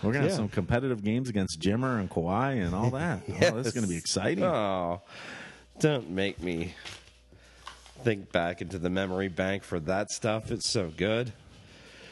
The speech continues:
Speaker 2: Uh, yeah, football schedule. What do you think, Joe? We got, uh, S C to start.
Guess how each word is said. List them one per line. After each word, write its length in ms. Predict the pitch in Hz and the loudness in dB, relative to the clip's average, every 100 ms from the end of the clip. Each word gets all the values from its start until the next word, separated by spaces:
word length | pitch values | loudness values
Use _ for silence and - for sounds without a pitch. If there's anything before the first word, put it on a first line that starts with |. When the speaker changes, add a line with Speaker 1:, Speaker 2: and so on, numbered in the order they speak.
| - | -2
Speaker 2:
Uh, 340 | - 120 113 110 | 4 4 4 0
yeah, 300 | 175 165 90 - - - - _ - - | 2 2 2 -4 -12 -14 -14 _ -14 4
football 360 | 170 165 160 | 4 6 2
schedule. 580 | 143 - 151 139 156 151 - - _ - - - - - | 2 2 2 4 2 0 -6 -20 _ -20 -20 -20 -20 -2
What 140 | 151 | 2
do 80 | 156 | 4
you 60 | 117 | 2
think, 220 | - 95 | 0 -2
Joe? 260 | 80 90 87 | 2 2 2
We 140 | 113 | 0
got, 340 | 120 113 - | 0 0 0
uh, 360 | 107 98 92 90 - | 2 2 2 -2 2
S 220 | 127 127 | 2 2
C 180 | - 139 | 0 0
to 80 | 113 | 0
start. 540 | - 139 143 139 - | 0 2 2 0 -6